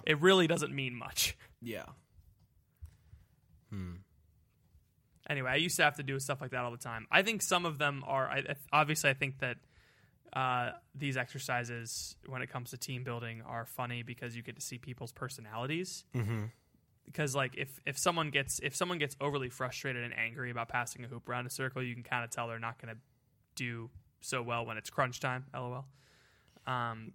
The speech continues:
Speaker 1: if
Speaker 2: Yeah.
Speaker 1: they're freaking out over something as small as a silly little game. But also,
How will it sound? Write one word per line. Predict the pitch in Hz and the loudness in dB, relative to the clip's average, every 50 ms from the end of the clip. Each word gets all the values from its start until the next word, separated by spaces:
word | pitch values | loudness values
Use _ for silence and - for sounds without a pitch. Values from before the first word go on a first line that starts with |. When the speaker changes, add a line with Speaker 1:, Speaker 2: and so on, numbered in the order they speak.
| _ _ - - | _ _ -4 -2
Speaker 1:
if | - 98 | 0 0
Speaker 2:
Yeah. | 95 | 2
Speaker 1:
they're | 127 123 120 120 - | 2 0 0 -2 -2
freaking | - - 147 131 135 139 | 0 0 0 2 2 2
out | 127 127 127 | 2 2 2
over | 123 123 | 0 -2
something | - 135 123 120 120 | -4 -6 -8 -6 -6
as | 117 | -6
small | - - 135 120 117 117 | -4 -2 0 0 0 0
as | 117 127 | -2 -4
a | 120 | -4
silly | - - - 120 120 117 | -4 -2 -2 -2 -2 -4
little | 117 113 113 | -6 -6 -8
game. | 113 117 120 123 135 - - - - - - _ _ _ | -6 -6 -8 -8 -8 -10 -18 -20 -20 -20 -20 _ _ _
But | - 151 156 | 8 10 12
also, | 175 175 175 - - 151 135 135 131 127 127 - | 12 12 12 10 8 8 8 8 6 4 2 -2